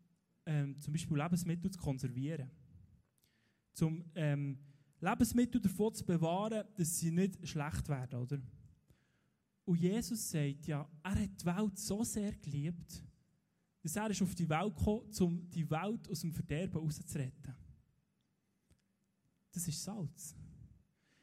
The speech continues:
Wir sind geschickt in die Welt hinein, darum sage ich, runter von dem Berg, rein in die Welt,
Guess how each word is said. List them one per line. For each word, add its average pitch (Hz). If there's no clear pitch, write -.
Wir 240
sind 220
geschickt -
in 196
die 185
Welt 240
hinein, 214
darum 226
sage 175
ich, 151
runter 285
von 285
dem 269
Berg, 180
rein 240
in 226
die 185
Welt, 202